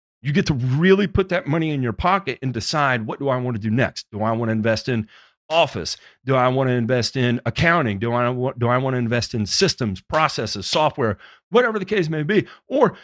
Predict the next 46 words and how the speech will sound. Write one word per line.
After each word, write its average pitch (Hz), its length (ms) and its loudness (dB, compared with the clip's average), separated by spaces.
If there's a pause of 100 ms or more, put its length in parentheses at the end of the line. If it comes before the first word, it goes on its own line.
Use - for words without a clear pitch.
do 175 140 4
I 240 160 2
just 285 220 -4
want 285 140 2
to 220 60 -2
take 233 200 -2
a - 20 -20
fucking - 560 -4
vacation 185 500 0
for 143 120 -8
once 147 180 0
because 139 320 -4
I've 131 140 0
put 180 160 2
my 135 100 2
family 139 300 -2
through 117 140 -4
shit - 360 -2
the 113 60 -8
last 104 260 -4
two 110 140 -2
years," 90 340 -6 (140)
right? 113 220 -2 (420)
All 269 300 4
of 220 80 2
those 202 320 4
are 175 80 8
good 220 300 2
things 147 320 2
because 135 320 0
that's 196 260 2 (100)
i-, 170 200 0
an 165 100 4
investment 165 500 0
back 160 220 2
in 156 60 -6
your 135 100 -4
business. 127 320 0 (240)
Investing 233 440 0
in 190 100 0
time 214 280 4
off 240 320 2
is 151 120 0
investing 165 500 4
in 127 220 -2
you, 208 280 4